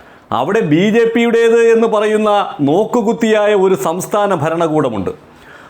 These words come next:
അറുപതിനായിരം സേനാംഗങ്ങളെ അമിത്ഷായുടെ പ്രത്യേക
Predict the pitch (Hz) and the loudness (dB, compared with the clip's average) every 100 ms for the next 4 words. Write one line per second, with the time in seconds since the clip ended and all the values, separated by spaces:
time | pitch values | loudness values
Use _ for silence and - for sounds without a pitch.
0 | - 117 175 220 247 247 247 247 247 240 | -6 -2 -2 0 0 0 0 0 0 0
1 | 240 226 - - - - - - - 170 | 0 -2 -6 -16 -20 -20 -20 -10 -2 0
2 | 208 233 233 233 233 226 220 233 269 - | 2 0 0 0 0 2 2 2 0 -6
3 | - - - _ _ _ 107 147 226 - | -14 -20 -20 _ _ _ -4 -2 -2 0
4 | 254 240 240 240 233 202 - 240 247 | 2 2 2 2 0 -2 0 2 4